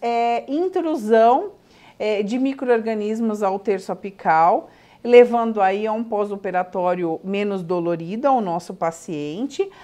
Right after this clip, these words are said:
além do fato de ter uma secção transversal em paralelogramo descentralizado, é, traz menos chances do instrumento se travar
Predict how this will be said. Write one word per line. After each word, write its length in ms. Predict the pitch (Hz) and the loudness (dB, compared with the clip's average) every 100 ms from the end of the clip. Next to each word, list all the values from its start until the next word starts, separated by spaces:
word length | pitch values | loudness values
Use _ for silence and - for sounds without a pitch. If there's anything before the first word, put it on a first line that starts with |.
| - - | -20 0
além 380 | 254 277 320 349 | 2 2 0 -2
do 140 | 370 | -4
fato 500 | 381 - 233 233 233 | -4 2 2 2 -2
de 180 | 208 233 | -8 -10
ter 320 | - 240 214 | -2 2 2
uma 140 | 214 | 0
secção 400 | 220 233 226 269 | -6 -8 -6 -8
transversal 560 | 320 311 285 254 247 196 | -6 -4 -2 -2 -2 -2
em 80 | 214 | -4
paralelogramo 1040 | 214 220 220 202 190 180 180 175 165 165 | 2 4 4 2 0 -4 -2 -2 -2 -6
descentralizado, 1120 | 175 180 196 190 180 185 190 226 269 277 208 - - - - | -10 -10 -8 -4 -4 -4 -2 0 0 0 -4 -6 -20 -20 -8
é, 240 | 220 214 | -2 -2
traz 440 | 220 285 285 311 294 | -2 0 2 0 0
menos 500 | 285 311 349 349 - | 0 0 -2 -6 -6
chances 460 | 277 294 302 294 | -4 -4 -6 -8
do 100 | 262 | -4
instrumento 680 | 277 294 294 262 247 285 302 | -4 -6 -8 -6 -4 -6 -8
se 180 | 285 320 | -12 -14
travar 920 | 294 339 320 330 247 233 233 262 - | -8 0 2 2 6 10 12 10 6